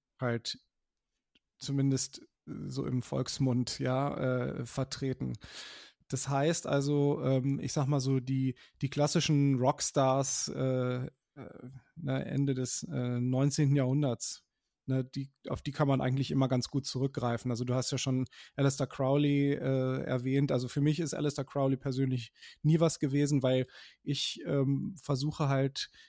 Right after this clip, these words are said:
äh, eher so ein bisschen so das Prinzip der Mäßigung für mich umzusetzen und da ist Crowley halt jetzt nicht so der klassische Vertreter, sondern der ist halt eher wirklich so der, ne, äh, Extremist, wenn man so,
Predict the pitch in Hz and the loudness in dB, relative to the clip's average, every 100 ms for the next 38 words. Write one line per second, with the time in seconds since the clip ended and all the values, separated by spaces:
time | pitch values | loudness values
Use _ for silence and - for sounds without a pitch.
0 | _ _ 131 131 - 143 135 139 139 160 | _ _ -2 -2 0 0 2 4 4 2
1 | 135 135 - 147 139 147 143 131 135 160 | 4 2 2 -2 -2 0 2 4 2 2
2 | 165 151 156 151 - 151 147 - 156 151 | 2 2 2 0 -2 -2 0 0 0 0
3 | 139 143 - 143 135 135 127 - - 131 | 2 0 0 0 0 2 0 -2 2 4
4 | 135 127 127 127 - 151 139 110 - 110 | 4 2 0 -2 2 2 2 0 -4 -6
5 | 120 117 - 113 - 123 143 120 120 120 | -4 -8 -10 -8 -4 -2 0 0 0 0
6 | 123 123 131 - 127 123 131 135 - 143 | 0 0 -2 -2 -2 -2 0 0 2 4
7 | 131 123 120 - - - - - 131 135 | 4 2 -2 -6 -16 -16 -12 0 4 4
8 | 139 143 - - 135 123 135 143 - 143 | 4 2 -4 -4 0 0 0 -2 0 4
9 | 143 180 - 147 135 135 131 131 | 6 6 4 0 2 2 0 -2